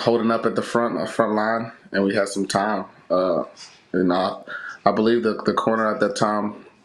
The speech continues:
when I, when I came down the line of scrimmage, thought I was going on an over route. You know, gave me a chance to, to slip by, and the safety came out the middle of the field. So when I seen that, I definitely got excited.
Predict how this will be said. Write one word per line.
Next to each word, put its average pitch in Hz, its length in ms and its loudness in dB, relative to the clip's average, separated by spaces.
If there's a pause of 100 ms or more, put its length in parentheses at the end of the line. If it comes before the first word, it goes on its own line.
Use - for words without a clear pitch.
(520)
when 120 160 2
I, - 240 -2
when 101 160 2
I 95 140 -2
came 107 280 0
down 101 320 0
the 101 100 0
line 101 120 0
of 101 80 -4
scrimmage, 104 400 -2
thought 101 160 2
I 98 80 2
was 101 120 -4
going 101 220 0
on 98 120 0
an 85 60 0
over 101 340 2
route. 92 360 -2 (720)
You 95 100 2
know, 92 180 0
gave 101 200 2
me 101 100 0
a 92 60 0
chance 104 400 -2
to, 95 300 0
to 101 100 2
slip 104 360 0
by, 101 420 0 (240)
and 104 160 0
the 104 60 2
safety 104 400 2
came 104 260 0
out 101 140 0
the 117 80 0
middle 104 180 2
of 98 80 0
the 95 80 -2
field. 101 360 -2
So 95 280 -2 (880)
when 101 100 2
I 92 80 2
seen 107 320 2
that, 104 160 4
I 101 80 2
definitely 104 360 0
got 98 140 2
excited. 95 480 0